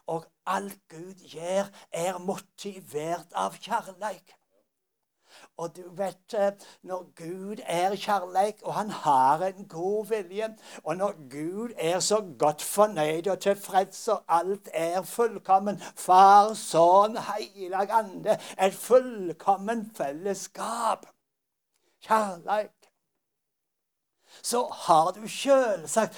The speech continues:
et ønske om å dele og dele og gi.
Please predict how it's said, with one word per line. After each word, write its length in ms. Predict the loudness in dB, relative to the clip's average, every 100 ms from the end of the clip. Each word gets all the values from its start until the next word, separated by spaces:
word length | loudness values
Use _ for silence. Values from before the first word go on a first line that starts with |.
| 2
et 240 | 4 4 2
ønske 500 | -2 -2 -6 -2 2
om 120 | 4
å 140 | 4 2 -16 -4
dele 760 | -2 0 0 -2 -4 0 2 2 -2 -6
og 220 | -6 -6
dele 680 | -4 0 2 0 -2 0 0 0 -4 -2
og 220 | -2 0
gi. 500 | 6 8 10 8